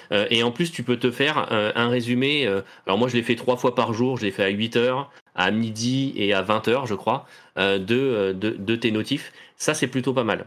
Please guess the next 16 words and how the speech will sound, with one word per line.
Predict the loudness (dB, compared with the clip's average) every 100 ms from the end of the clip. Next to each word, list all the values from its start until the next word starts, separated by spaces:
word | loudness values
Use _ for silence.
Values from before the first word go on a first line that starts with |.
| -16 -20 _ _
Euh, | 0
la | 2
partie | 2 -2 -4
photo, | -2 -2 0 0 2 0
j'ai | 0 0
bien | 2 2
aimé | 2 2
aussi. | 0 -2 -2 0 0
Euh, | 0
ça | -2
te | -2
rajoute | -4 -4 -6
une | -2
petite | -2 -4 -4
musique, | -4 -2 -2 0
euh, | -2